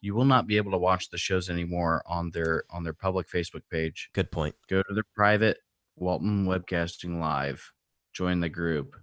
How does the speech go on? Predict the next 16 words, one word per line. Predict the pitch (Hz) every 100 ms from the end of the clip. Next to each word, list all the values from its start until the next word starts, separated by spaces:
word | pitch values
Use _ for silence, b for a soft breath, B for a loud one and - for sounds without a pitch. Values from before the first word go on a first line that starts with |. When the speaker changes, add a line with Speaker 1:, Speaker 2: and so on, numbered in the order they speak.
| _ _ _
Speaker 1:
You | - 87
won't | 82 -
regret | 82 80 65
it. | 64 - _ 98
Speaker 2:
Yes. | 92
Speaker 1:
It's | 90 - - -
only | 107 107 107 101 98 - _
livestock | 95 90 - 78
shows, | - 67 - - _ _ _
not, | 90 92 - -
not | 95 98 -
any | 107 107
other | 101 98
content | 92 85 85 - -
other | 85 85
than | 82 80